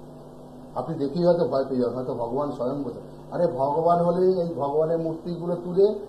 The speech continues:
ওই জ্যোতিষীদের পুজো করত। কেউ একজন বলুক, "আমি ভালো আছি," এত হোমযজ্ঞ করে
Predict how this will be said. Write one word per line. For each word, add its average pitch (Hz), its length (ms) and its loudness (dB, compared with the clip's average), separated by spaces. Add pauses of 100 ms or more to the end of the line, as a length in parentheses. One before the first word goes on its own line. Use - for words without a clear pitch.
(160)
ওই 151 180 -2
জ্যোতিষীদের 156 720 -4
পুজো 151 240 -4
করত। 151 400 -2 (1400)
কেউ 151 120 0
একজন 165 320 2
বলুক, 180 360 8
"আমি 139 140 -4
ভালো 139 280 0
আছি," 156 260 2 (560)
এত - 180 -6
হোমযজ্ঞ 139 580 -2
করে 165 220 -2